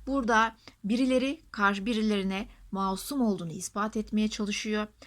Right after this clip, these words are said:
ve bununla ilgili bir mücadele var, bir fikir çat-, çatışması var.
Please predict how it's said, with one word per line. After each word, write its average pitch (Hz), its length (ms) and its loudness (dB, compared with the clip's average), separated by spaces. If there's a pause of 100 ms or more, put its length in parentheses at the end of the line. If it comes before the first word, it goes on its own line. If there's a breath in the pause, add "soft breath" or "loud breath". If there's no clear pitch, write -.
(260 loud breath)
ve 214 160 0
bununla 277 320 0
ilgili 180 440 -2
bir 170 120 -4
mücadele 165 640 -4
var, 220 280 -2
bir 139 140 -10
fikir 196 360 -10
çat-, - 340 -10
çatışması 214 540 -4
var. 226 200 0